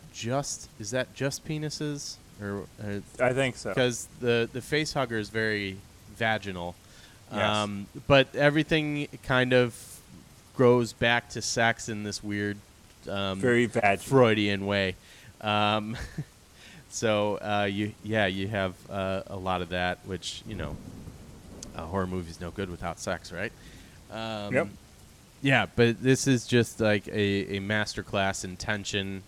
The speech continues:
Speaker 2: Yes. Uh, both movies we're talking about slow burns. Like, they're, it's
Speaker 1: Definitely.
Speaker 2: very slow,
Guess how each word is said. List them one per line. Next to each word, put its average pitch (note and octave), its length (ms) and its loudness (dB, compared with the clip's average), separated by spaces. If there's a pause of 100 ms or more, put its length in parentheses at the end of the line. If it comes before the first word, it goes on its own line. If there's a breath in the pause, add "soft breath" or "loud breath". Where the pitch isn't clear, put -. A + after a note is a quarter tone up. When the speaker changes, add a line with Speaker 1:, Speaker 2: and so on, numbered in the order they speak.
(720 loud breath)
Speaker 2:
Yes. A2 400 -2
Uh, C3+ 380 6
both D3 440 -2
movies A#2+ 460 -2
we're A2 120 -10
talking A2 200 -4
about G#2 220 -6 (340 loud breath)
slow C3 380 0
burns. G#2+ 460 -6 (120)
Like, G#2 200 -8 (320)
they're, A2+ 280 -4
it's G2+ 80 -12
Speaker 1:
Definitely. G#2+ 600 -2 (800)
Speaker 2:
very A#2 260 -6
slow, A2 880 -8